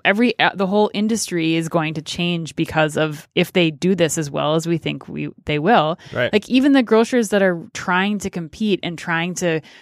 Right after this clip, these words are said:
Speaker 1: they're partnering with other technology companies. Like, Amazon's so far ahead of these guys. How is that gonna be possible? And that's what I worry about. I just,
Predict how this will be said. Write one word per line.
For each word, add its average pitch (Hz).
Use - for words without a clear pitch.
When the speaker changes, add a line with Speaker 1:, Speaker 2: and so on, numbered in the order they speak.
Speaker 1:
they're 196
partnering 208
with 185
other 190
technology 175
companies. 170
Like, 190
Amazon's 269
so 285
far 285
ahead 294
of 320
these 214
guys. -
How 262
is 254
that 254
gonna 240
be 220
possible? 214
And 175
that's 208
what 254
I 214
worry 170
about. 156
I 165
just, 165